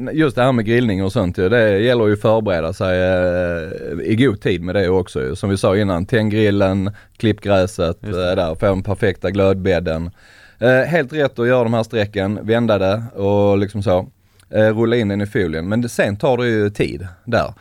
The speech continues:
Speaker 1: Där ska man ge det tid också, då får du det här saftiga köttet. Så att när man har rullat in det där kan man köra den lite sidan om,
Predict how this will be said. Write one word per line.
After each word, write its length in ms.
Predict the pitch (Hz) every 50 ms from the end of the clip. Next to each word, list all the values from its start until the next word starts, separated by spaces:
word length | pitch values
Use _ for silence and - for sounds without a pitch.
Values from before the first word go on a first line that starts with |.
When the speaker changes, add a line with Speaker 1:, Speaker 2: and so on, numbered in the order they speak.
| - _ _
Speaker 1:
Där 140 | - 131 120
ska 140 | - - 104
man 100 | 104 104
ge 320 | 104 107 151 131 90 85
det 120 | 92 104 98
tid 300 | - - 123 101 104 110
också, 220 | 95 78 - - 80
då 20 |
får 160 | 90 - - 139
du 80 | 117
det 80 | 98 104
här 80 | 107
saftiga 560 | 104 - - - 104 104 - - - 82 82 92
köttet. 460 | - - - 62 - - - - - _ _ _ - _ _
Så 120 | - 117
att 80 | 123 123
när 100 | 139 135
man 160 | 135 139 139
har 80 | 139 127
rullat 360 | 139 143 135 135 139 135 -
in 160 | 156 123 107
det 100 | 110 104
där 180 | 151 139 107 104
kan 180 | 104 - 107
man 100 | 107 107
köra 240 | 104 - 123 123 127
den 120 | 117 104
lite 200 | 101 95 - -
sidan 420 | 98 - 113 104 101 101 101 107 120
om, 240 | 92 73 90 92